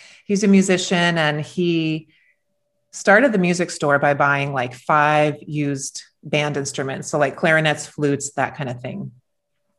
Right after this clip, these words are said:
This was the time of classifieds in the paper. And so people would post in the paper that they're selling some clarinet.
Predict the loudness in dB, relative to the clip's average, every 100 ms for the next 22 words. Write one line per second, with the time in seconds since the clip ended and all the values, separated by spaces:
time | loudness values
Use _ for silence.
0 | _ -2 0 2 0 -2 0 2 2 0
1 | -2 -6 -2 0 0 0 0 0 2 -2
2 | -4 -6 -6 -6 -6 -6 -8 -10 -16 -20
3 | -8 -6 -4 0 2 2 2 2 0 -8
4 | -4 -2 -2 2 2 2 2 2 2 0
5 | 0 -4 -4 0 0 0 -4 -6 -8 -4
6 | -2 -2 -2 -2 -4